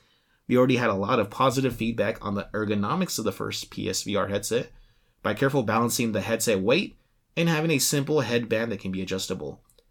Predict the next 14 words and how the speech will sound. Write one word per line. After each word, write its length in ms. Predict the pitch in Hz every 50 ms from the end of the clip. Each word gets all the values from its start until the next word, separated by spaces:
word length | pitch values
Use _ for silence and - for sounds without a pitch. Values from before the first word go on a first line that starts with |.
| _ _ _ _
So 140 | - - 196
we 80 | 208 202
kept 180 | - 208 202
the 60 | 196
same 200 | - - 180 165
concept 360 | 147 - 151 143 - 156 156 -
for 140 | - -
the 100 | 127 113
P 160 | 104 - 110 110
S 120 | 107 -
V 120 | - 101
R 80 | 101 101
two 140 | - - 110
headset. 460 | 98 - - - - 69 - - -